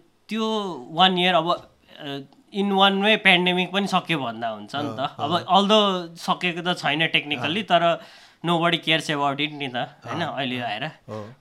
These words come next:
Speaker 1: अनि त्यो कन्टेक्स्टमा चाहिँ तिमीलाई के लाग्छ, जब, उम्, को सिनारियोहरू चाहिँ कति चेन्ज भयो न्युजिल्यान्डको कन्टेक्स्टमा?
Speaker 2: अ, जबको सिनारियो, I think, पर्सनल एक्सपिरियन्समा अलिअलि डिपेन्ड गर्छ, होइन, हुन्छ नि। तर अब एउटा टाइम थियो, अब,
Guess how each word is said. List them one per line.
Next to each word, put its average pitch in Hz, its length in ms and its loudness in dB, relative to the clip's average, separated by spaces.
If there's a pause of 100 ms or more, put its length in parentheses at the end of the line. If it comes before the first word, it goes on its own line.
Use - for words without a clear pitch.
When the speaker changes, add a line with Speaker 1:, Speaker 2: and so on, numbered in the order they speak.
Speaker 1:
अनि 156 180 -6
त्यो 220 240 -4
कन्टेक्स्टमा 190 560 0
चाहिँ 190 260 -4
तिमीलाई 175 340 -4
के 202 160 -4
लाग्छ, 156 240 -2
जब, 147 580 -4
उम्, 135 240 -8
को 160 220 -8
सिनारियोहरू 143 720 -4
चाहिँ 151 260 -8
कति 180 120 -6
चेन्ज 151 260 -6
भयो 120 340 -8
न्युजिल्यान्डको 120 500 -8
कन्टेक्स्टमा? 113 460 -18 (540)
Speaker 2:
अ, 180 80 -10
जबको 175 540 -12
सिनारियो, 202 1000 -10
I 185 80 -6
think, 214 200 -8
पर्सनल 208 340 -6
एक्सपिरियन्समा 180 500 -6
अलिअलि 151 220 -2
डिपेन्ड 131 320 -8
गर्छ, 117 180 -8
होइन, 113 240 -8
हुन्छ 120 300 -14
नि। 131 160 -10 (480)
तर 160 140 -2
अब 151 800 -6
एउटा 180 200 -2
टाइम 175 300 -4
थियो, 165 300 -6
अब, 123 300 -10